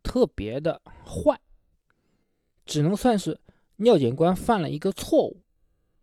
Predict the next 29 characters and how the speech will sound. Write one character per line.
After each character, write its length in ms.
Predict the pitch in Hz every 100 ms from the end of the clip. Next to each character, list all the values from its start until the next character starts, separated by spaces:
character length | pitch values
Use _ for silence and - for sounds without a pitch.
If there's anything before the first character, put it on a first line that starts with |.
| _ _ _ -
洛 160 | 214 196
德 140 | 208
同 220 | - 175
时 200 | 175 156
指 180 | 170 123
出 240 | 110 -
啊， 220 | 139 123 - - _ _ -
兴 220 | - 226
奋 120 | 202 226
剂 160 | 214
检 240 | 185 139 120
测 140 | 175
团 300 | 175 131 139
队 220 | 170 170 208
在 340 | - 180 151 143
当 320 | - 202 208
时 340 | 185 - 123 143
还 240 | - 127
犯 280 | 135 - 185
了 80 | 147
一 80 | 151
个 100 | 160
巨 180 | -
大 260 | 196 190 156
的 200 | 151 - -
错 200 | - 160
误， 140 | 143 _ _ _ _ _ _
就 160 | - 170
是 220 | -